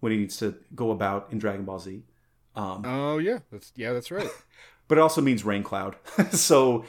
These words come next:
Speaker 1: so a nimbus cloud, a nimbostratus, or a cumulonimbus, those are rain clouds. That's, that's what that is. Uh, or, yeah, you can get mixes like strato, cumulus.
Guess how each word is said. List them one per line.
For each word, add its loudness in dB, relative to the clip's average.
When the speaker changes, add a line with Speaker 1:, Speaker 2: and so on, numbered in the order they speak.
Speaker 1:
so 0
a 4
nimbus 2
cloud, 0
a 0
nimbostratus, -4
or -2
a 2
cumulonimbus, 0
those -2
are -2
rain -2
clouds. -14
That's, -16
that's -12
what -18
that -12
is. -16
Uh, 2
or, 6
yeah, 8
you 6
can -4
get 0
mixes 0
like 2
strato, 0
cumulus. -8